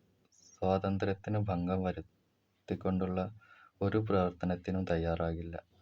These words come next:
സ്വന്തം പരിശ്രമത്തിലൂടെയുള്ള നേട്ടങ്ങളാണ് ഇവർക്ക് ഉണ്ടാകുന്നത്.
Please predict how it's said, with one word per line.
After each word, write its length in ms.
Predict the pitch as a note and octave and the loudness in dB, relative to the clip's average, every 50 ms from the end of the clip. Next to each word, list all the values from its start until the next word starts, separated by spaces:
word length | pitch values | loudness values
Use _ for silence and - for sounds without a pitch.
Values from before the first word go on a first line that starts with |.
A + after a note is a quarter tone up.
| _ _ _ _ _ _ _ _ - _ _ _ _ _ _ _ _ _ _ | _ _ _ _ _ _ _ _ -20 _ _ _ _ _ _ _ _ _ _
സ്വന്തം 360 | - - - A2+ A2 A2+ B2 A#2+ | -4 0 2 2 4 4 4 4
പരിശ്രമത്തിലൂടെയുള്ള 1040 | A#2 A2 G#2+ - - - G#2+ G#2+ G#2 G#2+ G#2 F#2 G#2+ G#2+ G#2 A2+ G#2+ G#2+ G#2 G2+ G#2+ G#2+ | 4 2 2 2 -2 0 2 2 2 2 0 2 2 4 4 4 4 4 4 2 2 2
നേട്ടങ്ങളാണ് 840 | G2+ F#2+ F#2 F#2 F2+ F#2+ F#2+ G2 G2+ G2 G2 F#2+ F#2+ F#2+ F#2+ G2 G2 G2+ - | 2 2 2 0 0 -2 -2 0 2 2 2 2 2 2 0 0 -2 -2 -4
ഇവർക്ക് 420 | F#2+ F#2 F2+ F#2 F2+ - - - G#2 | -6 -6 -6 -6 -8 -10 -10 -6 -4
ഉണ്ടാകുന്നത്. 640 | F#2 E2+ E2 E2 F2 F2 F2 F2+ F2+ F2+ F#2 - | -4 -2 -2 -2 -4 -6 -6 -6 -8 -10 -10 -12